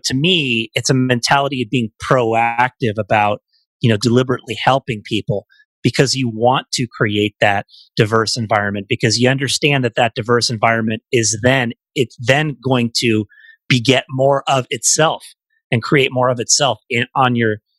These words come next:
team. And it, it just helps create more and more widespread success if we start with that mentality. Let me ask you guys, uh, as we wrap this up, just about what you feel gives you the most hope for the future.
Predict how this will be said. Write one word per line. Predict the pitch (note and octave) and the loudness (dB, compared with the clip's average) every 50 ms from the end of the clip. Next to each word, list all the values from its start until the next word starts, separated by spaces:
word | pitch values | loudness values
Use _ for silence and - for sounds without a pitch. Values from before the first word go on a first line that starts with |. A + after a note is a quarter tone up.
| _ - | _ -4
team. | - F3 F3 D3+ C3 | 0 2 2 2 2
And | A#2+ A2+ | 0 -2
it, | A#2 - | -4 -6
it | A#2 A2+ | -6 -2
just | - C#3+ - - | 0 0 0 2
helps | - D3 - - | 0 -2 -2 -2
create | - - D3+ C3 A#2 | -6 -4 -4 -4 -4
more | B2 A#2+ A#2+ A#2+ B2+ C3 C3 | -4 -2 0 2 2 2 0
and | B2+ A#2+ A#2 | -2 -2 -2
more | A#2 A#2+ B2 A#2+ A2 | 0 0 0 0 0
widespread | G#2+ A2 A2+ A2+ A#2 A#2 - - - - A2+ G#2+ - | 0 0 0 0 -2 -4 -8 -6 -4 -4 -4 -2 -4
success | - A2+ - - - C#3 B2+ A2+ G#2 - - - _ _ _ _ _ - | -6 -4 -2 -2 0 0 0 0 0 -4 -6 -6 _ _ _ _ _ -4
if | - A2+ - | -4 -4 0
we | B2 A#2 A#2 | 0 0 0
start | - - C3+ A#2+ A#2+ | 2 2 0 0 -2
with | A2 G#2+ - | -2 -6 -6
that | C3 B2 B2 | -6 -4 -2
mentality. | A#2 A2 G2+ F#2+ - A2 G#2 G#2+ G#2+ G2+ A2 - _ _ _ _ _ _ _ _ _ _ _ | -2 -2 -2 0 2 2 2 2 0 -2 -6 -10 _ _ _ _ _ _ _ _ _ _ _
Let | - C#3 D#3+ | 0 2 2
me | F3 D#3+ | 2 2
ask | D#3 D#3 C#3 - - | 0 -2 -2 -4 -4
you | D#3+ C#3+ B2 | -4 -2 0
guys, | C3+ C3 C3 B2+ B2+ B2+ A#2 A2 | 0 0 0 0 -2 -4 -4 -2
uh, | B2+ B2 B2 A#2 A#2 A2+ | 0 0 2 2 2 0
as | A2+ G#2+ | 0 0
we | A#2+ A#2 | -2 0
wrap | A2 A#2+ A#2+ A#2 _ - | 2 2 0 0 _ -4
this | A2+ - - | -2 -2 0
up, | - A#2+ A2+ G#2 G#2 _ _ _ _ _ _ _ _ _ _ _ _ - - | 2 2 0 0 -2 _ _ _ _ _ _ _ _ _ _ _ _ -2 0
just | D3 - - - | 0 0 0 0
about | B2 G#2+ A#2 A#2 A2 G#2+ G#2+ A2 _ _ _ - | 2 2 2 2 2 -2 -4 -6 _ _ _ -2
what | - C3 C3+ A#2+ | 0 0 0 0
you | A2+ G#2+ | -4 -6
feel | - - C#3 B2+ | 0 0 0 0
gives | G#2+ A2 B2 B2 A2+ - - | 0 0 0 0 0 0 -2
you | A#2 A#2+ A#2 A2+ A2+ G#2+ G#2 G2 _ _ _ _ _ _ _ | 0 2 2 2 2 0 -2 -4 _ _ _ _ _ _ _
the | - A#2 | 2 4
most | A#2+ A#2+ A2+ G#2+ - | 4 4 2 0 -4
hope | - - B2+ A#2 - _ | -4 -4 -4 -4 -6 _
for | - B2+ | -14 -12
the | A2 G#2 | -12 -12
future. | - - A2 G#2+ G2+ - - F#2+ - | -10 -6 -6 -6 -6 -6 -10 -10 -16